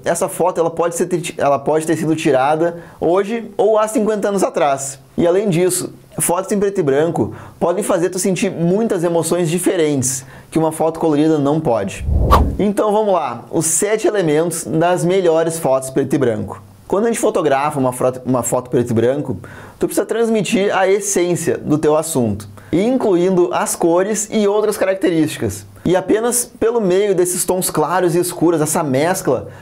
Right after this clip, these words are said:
as melhores fotos em preto e branco conseguem isso ao aperfeiçoar esses sete elementos que eu vou falar agora.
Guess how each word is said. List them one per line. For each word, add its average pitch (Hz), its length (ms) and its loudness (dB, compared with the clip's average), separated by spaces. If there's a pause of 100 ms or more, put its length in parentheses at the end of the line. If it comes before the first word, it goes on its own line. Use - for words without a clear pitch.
(180)
as 165 180 -2
melhores 190 520 2
fotos 269 280 0
em 180 40 0
preto 180 200 2
e 165 40 0
branco 160 540 0 (260)
conseguem 185 680 2
isso 185 460 -2
ao 190 240 0
aperfeiçoar 196 800 0
esses 185 240 2
sete 190 300 -2
elementos 156 420 0
que - 80 0
eu 151 40 2
vou 147 140 0
falar 139 300 0
agora. 123 380 0